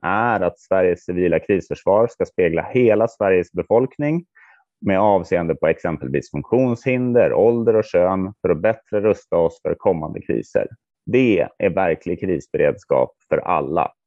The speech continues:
och gynnar i sin tur hela vårt samhälle. Årets initiativ är synskadade krisinstruktörer och ett stort grattis till Civilförsvarsförbundet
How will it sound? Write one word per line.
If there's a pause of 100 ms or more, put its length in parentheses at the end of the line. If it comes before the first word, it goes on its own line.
(160)
och
gynnar
i
sin
tur
hela
vårt
samhälle. (640)
Årets
initiativ (140)
är
synskadade
krisinstruktörer (320)
och
ett
stort
grattis
till
Civilförsvarsförbundet